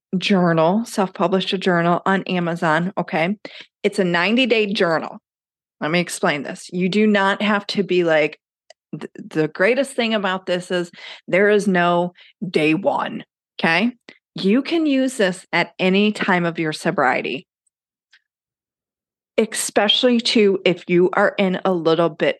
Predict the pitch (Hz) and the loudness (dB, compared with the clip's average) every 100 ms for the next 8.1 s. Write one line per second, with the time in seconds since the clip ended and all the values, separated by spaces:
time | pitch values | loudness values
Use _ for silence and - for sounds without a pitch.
0 | - 160 156 - - 131 107 - - - | -2 0 0 -2 -4 -6 -6 -16 -18 -20
1 | _ _ _ _ _ - - _ - 185 | _ _ _ _ _ -20 -20 _ -4 -4
2 | - 175 190 - 226 220 - - _ _ | 0 0 0 2 2 2 -4 -16 _ _
3 | - - _ - 139 - 196 208 214 196 | -20 -20 _ -12 -8 0 0 2 0 0
4 | 170 175 170 170 160 180 - 170 190 170 | -2 -2 0 2 2 -2 -2 -2 0 0
5 | 170 165 180 165 165 160 170 175 - 185 | 0 0 0 2 2 0 0 0 0 -2
6 | - 185 180 180 - 160 160 170 - 247 | 0 2 2 0 0 -2 -2 -6 -2 0
7 | 247 - - - 165 - 180 180 175 175 | 0 0 -2 -4 -8 -2 0 2 2 0
8 | 165 | 0